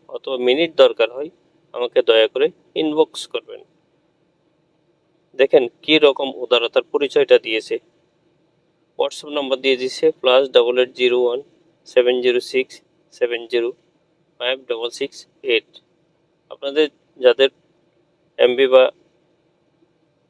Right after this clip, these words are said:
টাকার প্রয়োজন হবে, মিনিটের প্রয়োজন হবে, তারা এই নম্বরে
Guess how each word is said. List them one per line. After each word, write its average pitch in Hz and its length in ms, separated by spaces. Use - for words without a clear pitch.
টাকার 131 280
প্রয়োজন 131 360
হবে, 127 300
মিনিটের 127 400
প্রয়োজন 117 360
হবে, 131 220
তারা 127 180
এই 131 200
নম্বরে 123 340